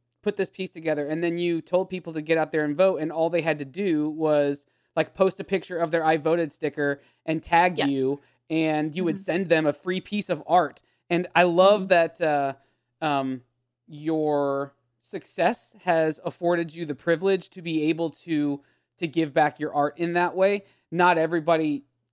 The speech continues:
Speaker 1: capitalizes on their platform or their success and, and capitalizes on their platform, uh, in that way. And I think that that's, that's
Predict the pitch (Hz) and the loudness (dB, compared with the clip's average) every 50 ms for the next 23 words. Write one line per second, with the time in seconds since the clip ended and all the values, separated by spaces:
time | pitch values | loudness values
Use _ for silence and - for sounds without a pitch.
0 | _ _ _ _ - - 165 156 156 180 175 165 160 160 156 156 156 147 151 139 | _ _ _ _ -4 -2 0 0 0 0 0 0 2 4 4 2 2 0 -4 -4
1 | 160 147 143 135 131 - - 160 156 156 - - - 175 175 170 170 160 160 147 | -2 -2 -2 -2 -2 -2 0 0 0 0 -2 -4 -2 0 0 0 0 -2 -4 -4
2 | 156 147 - - 151 - - - 151 156 151 - 143 151 160 156 - 156 143 131 | -4 -6 -6 -10 -18 -14 -10 -6 -6 -6 -6 -6 -8 -8 -8 -6 -6 -6 -6 -6
3 | 120 _ - 143 147 - 165 156 156 156 143 143 143 139 127 - - 156 147 147 | -8 _ -4 -4 -2 0 0 0 0 0 -2 -4 -6 -6 -6 -2 0 0 0 -2
4 | - - 175 170 165 - _ _ _ _ _ - 147 151 147 143 135 131 123 - | -2 -4 -2 -2 -4 -6 _ _ _ _ _ -6 -4 -2 -2 -2 -2 -6 -8 -10
5 | _ - 160 165 165 160 151 143 156 151 151 143 143 147 151 156 165 165 156 151 | _ -2 0 0 2 0 0 0 2 2 2 2 0 0 0 2 2 0 0 0
6 | 147 - 156 147 139 147 135 135 - 139 135 - - - _ _ _ _ _ _ | -2 -2 -4 -4 -2 -2 -4 -2 -2 -4 -6 -6 -10 -20 _ _ _ _ _ _
7 | - 127 123 - - - - - | -12 -12 -12 -12 -16 -20 -20 -20